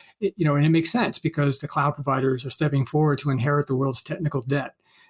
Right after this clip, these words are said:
Uh, so all the problems of change management, all the problems of, of dependencies accrue to organizations that are so big that no one group or <laughs> one team could easily disentangle them when something goes wrong.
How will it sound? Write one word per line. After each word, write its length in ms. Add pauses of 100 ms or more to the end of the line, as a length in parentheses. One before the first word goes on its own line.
(120)
Uh, 100
so 180
all 140
the 60
problems 400
of 80
change 320
management, 580
all 160
the 60
problems 560
of, 260 (380)
of 260
dependencies 800 (260)
accrue 360
to 180
organizations 880
that 160
are 60
so 220
big 340
that 160
no 420 (260)
one 340
group 240
or 100
<laughs> 20
one 180 (160)
team 280
could 300
easily 440
disentangle 600
them 140
when 60
something 300
goes 300
wrong. 320